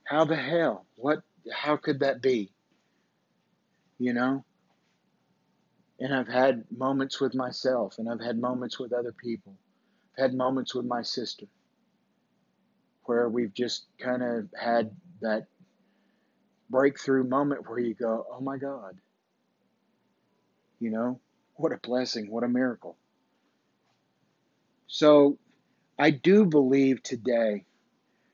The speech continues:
that the way that I look at God is I look at God as my coach. And when I look at God as my coach and I'm going through these tough times, then I just know that these are, are conditioning moments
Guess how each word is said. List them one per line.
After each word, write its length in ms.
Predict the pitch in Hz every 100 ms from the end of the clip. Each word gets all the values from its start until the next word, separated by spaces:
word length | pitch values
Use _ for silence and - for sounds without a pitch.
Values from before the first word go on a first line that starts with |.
| _
that 260 | 156 165 143
the 80 | 147
way 260 | 156 202
that 140 | 190 175
I 120 | 156
look 320 | 147 180 180
at 160 | 165 143
God 240 | 151 151
is 140 | 143
I 40 | 143
look 240 | 147 175
at 80 | 180
God 240 | 143 143
as 140 | 143 135
my 140 | 131
coach. 600 | - 196 226 - - - _ _ _ _ _ 160
And 80 |
when 80 | 170
I 60 | 165
look 180 | 175 196
at 100 | 165
God 180 | 165
as 120 | 170 156
my 120 | 139
coach 380 | - 202 208 165
and 100 | 151
I'm 120 | 143
going 240 | 160 202
through 140 | 180 165
these 180 | 151
tough 200 | - 151
times, 380 | - 202 214 180 - - - -
then 200 | 190 -
I 100 | 185
just 260 | 151 202 156
know 260 | 180 226 208
that 200 | 180 160
these 300 | 175 208 180
are, 360 | 156 147 139 _ - _ -
are 220 | 160 147
conditioning 1200 | - - 170 147 156 208 - 220 196 190 180 165 _ _ _ _ _ _ _ _ -
moments 760 | 147 202 233 151 139 - -